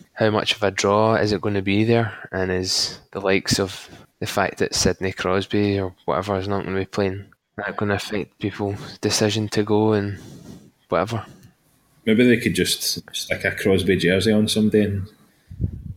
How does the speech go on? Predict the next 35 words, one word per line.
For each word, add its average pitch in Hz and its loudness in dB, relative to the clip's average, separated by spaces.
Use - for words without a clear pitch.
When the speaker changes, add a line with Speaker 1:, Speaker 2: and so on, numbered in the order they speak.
Speaker 1:
Yeah, 110 2
yeah, 101 0
no, 101 0
absolutely. - -4
Uh, 98 0
Speaker 2:
that'll 92 2
draw 95 4
the 95 -2
crowds 98 2
in. 95 -2
Speaker 1:
but - -4
no, 196 4
it's, - -4
it's 110 -6
interesting 139 2
'cause 110 2
it, 107 0
it'll 78 -2
be 110 -2
good 113 -2
to - -8
see - -2
what 104 4
it's - 0
like 104 2
without 101 0
these 123 0
guys. 120 -2
Speaker 2:
Yeah, 95 6
definitely. 110 0
Speaker 1:
I - -14
think 107 -8
it 101 -8
could 104 -10
be, 98 -2